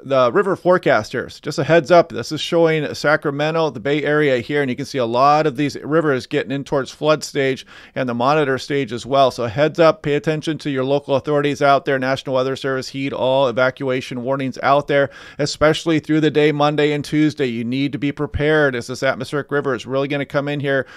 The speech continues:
like a hammer. Now, taking a look at the science behind atmospheric rivers, a good, uh, graphic here from the National Weather Service,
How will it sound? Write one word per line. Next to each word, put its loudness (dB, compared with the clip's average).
like 0
a 0
hammer. -2
Now, 4
taking 0
a 2
look 2
at -8
the 4
science 0
behind 0
atmospheric -2
rivers, 0
a -8
good, -2
uh, -4
graphic 0
here -4
from -12
the -6
National -2
Weather 0
Service, -6